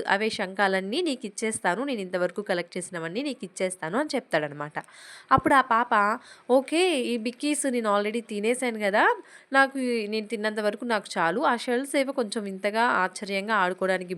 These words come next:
బాగున్నాయి, ఆ షెల్స్ ఓకే, ఆ షెల్స్ ఇచ్చేస్తే నేను నీకు ఈ బిస్కెట్స్ ఇచ్చేస్తాను" అని చెప్తుందనమాట. అప్పుడు ఆ బాబు ఏం చేస్తాడు అతి తెలివితోటి,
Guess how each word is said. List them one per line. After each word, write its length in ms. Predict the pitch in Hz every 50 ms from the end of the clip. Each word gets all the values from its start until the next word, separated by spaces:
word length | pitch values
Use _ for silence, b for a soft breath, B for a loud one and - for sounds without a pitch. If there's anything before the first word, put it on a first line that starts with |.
| 175 180
బాగున్నాయి, 580 | 175 175 175 185 190 180 170 165 170 214 320 415 B B B B B B -
ఆ 80 | 269
షెల్స్ 380 | 262 - 277 254 254 254 254 302 277
ఓకే, 260 | 233 226 226 - 381 415 269
ఆ 20 |
షెల్స్ 360 | 240 - 254 233 247 240 - 262
ఇచ్చేస్తే 380 | - - - 240 226 - 349 392 392 330
నేను 120 | 285 240 240
నీకు 140 | 233 240 226
ఈ 40 | 202 202
బిస్కెట్స్ 420 | 202 - - - 240 233 233 - 202 -
ఇచ్చేస్తాను" 540 | - - 214 202 208 - 190 160 156 185 277
అని 140 | 311 262 247
చెప్తుందనమాట. 600 | 208 - - 165 160 156 147 151 147 151 151 151 - B B B B B B B B
అప్పుడు 240 | 277 277 - 311 311
ఆ 100 | 277 214 180 180
బాబు 220 | 175 170 208 285 302 294
ఏం 40 | 269 254
చేస్తాడు 400 | 247 233 254 - 226 220 220 220
అతి 180 | 208 202 220 208
తెలివితోటి, 640 | - 220 202 214 202 208 202 196 196 202 196